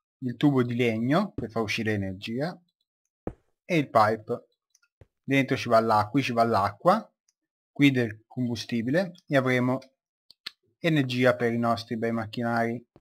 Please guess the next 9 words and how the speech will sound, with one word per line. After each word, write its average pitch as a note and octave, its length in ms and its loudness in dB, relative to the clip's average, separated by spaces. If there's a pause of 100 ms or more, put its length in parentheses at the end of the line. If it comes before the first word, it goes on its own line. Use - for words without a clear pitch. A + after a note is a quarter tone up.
(680)
Allora, B2 240 0
vediamo B2 260 0
un - 40 -10
po'. F#2 300 -4 (360)
Una C3 260 0
leva A2 360 4
serve A#2 360 -6
per A2+ 160 -4
attivarlo. G#2 800 -2